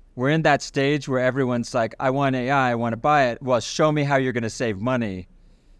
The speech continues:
not why aren't you using it? Um, and,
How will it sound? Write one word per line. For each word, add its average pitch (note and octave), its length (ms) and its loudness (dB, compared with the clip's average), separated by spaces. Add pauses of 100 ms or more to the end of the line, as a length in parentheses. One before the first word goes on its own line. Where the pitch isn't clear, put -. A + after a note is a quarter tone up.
(160)
not C#3+ 380 2 (100)
why C#3 260 4
aren't B2+ 260 2
you A2 140 -4
using B2 380 0
it? F#2 200 -2 (800)
Um, G#2+ 380 0 (340)
and, B2+ 420 -2